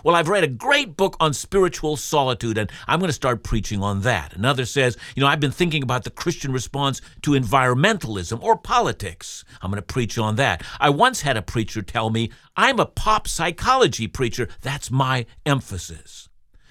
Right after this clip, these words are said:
To this, "Listen to the rules. You don't get a choice as to what you preach. You are to preach the word." Pay attention to the text in front of you. Explain it line by line, verse by verse. Help people to understand it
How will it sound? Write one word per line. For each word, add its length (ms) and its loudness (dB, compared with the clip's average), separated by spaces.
To 140 2
this, 680 2
"Listen 460 4
to 120 6
the 140 8
rules. 400 4
You 280 8
don't 280 6
get 180 4
a 40 6
choice 520 2
as 200 2
to 100 -2
what 280 2
you 200 4
preach. 680 -6
You 160 6
are 80 8
to 80 0
preach 540 0
the 160 4
word." 600 4
Pay 160 6
attention 560 2
to 100 2
the 100 -2
text 540 -2
in 100 2
front 320 2
of 80 0
you. 140 -2
Explain 560 2
it 100 -4
line 320 4
by 160 4
line, 300 0
verse 280 4
by 200 2
verse. 240 0
Help 300 4
people 280 0
to 160 0
understand 720 2
it 140 2